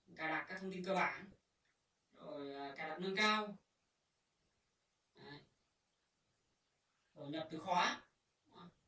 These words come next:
có thể nhập vào các từ khóa. Rồi chọn lưu để, à, để quảng cáo. Quảng cáo sẽ được duyệt. Đó, có trạng thái đang hoạt động và bắt đầu hiển thị. Quảng cáo từ chối thì nó sẽ có từ chối.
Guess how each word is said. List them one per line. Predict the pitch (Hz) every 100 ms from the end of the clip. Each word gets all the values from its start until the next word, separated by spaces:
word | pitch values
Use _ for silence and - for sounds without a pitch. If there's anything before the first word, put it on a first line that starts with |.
| _
có | 175 175 175
thể | 147 156 160 175 - _ _ _
nhập | 165 160
vào | - 147 -
các | 170
từ | - -
khóa. | - - - _ _ _ _ _ _
Rồi | - 139
chọn | 127
lưu | 180 202 196
để, | 180 151 151 175
à, | 175 170 - -
để | 151
quảng | 151 165
cáo. | - 156 - - _ _ _ _ _ _ _ _ -
Quảng | - 165
cáo | 190 226
sẽ | 240 185
được | 180
duyệt. | 180 208 180 - _ _ _ _ -
Đó, | - -
có | -
trạng | -
thái | 160 156
đang | 180 180
hoạt | 180
động | 180 - - _ _
và | -
bắt | - 170
đầu | 147
hiển | 139
thị. | 214 202 - _ _ _ _ _ -
Quảng | 143
cáo | 147 - -
từ | 185 180
chối | 180 226 -
thì | 175 160
nó | 170
sẽ | 180 175 143
có | 165 185 180
từ | 156
chối. | 180 180